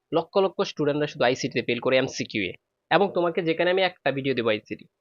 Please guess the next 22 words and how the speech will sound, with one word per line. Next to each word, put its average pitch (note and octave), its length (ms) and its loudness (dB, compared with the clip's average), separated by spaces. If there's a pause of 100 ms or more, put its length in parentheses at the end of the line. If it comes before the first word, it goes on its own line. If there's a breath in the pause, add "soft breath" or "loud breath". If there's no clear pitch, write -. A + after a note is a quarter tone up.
(220)
চার E3 160 8
ঘন্টার D3+ 280 4
just F#3 260 2
একটা G3 200 0
ভিডিও G3+ 200 2
দেখে G3+ 220 0
যাবা, F#3+ 160 2
পরীক্ষার F3+ 440 -2
আগে F#3 120 -2
আর D#3+ 100 2
কোনো D#3 200 -4
বই D3 220 -2
টই E3+ 180 -2
কিছুই G3 300 -4
দরকার D3 280 -2
নেই, A#2+ 100 -2
just A#2+ 200 -2
আমার C3 160 2
ভিডিওগুলো C#3 420 2
দেখে A2+ 200 0
যাবা, G#2+ 160 0 (300 soft breath)
it's E3+ 160 2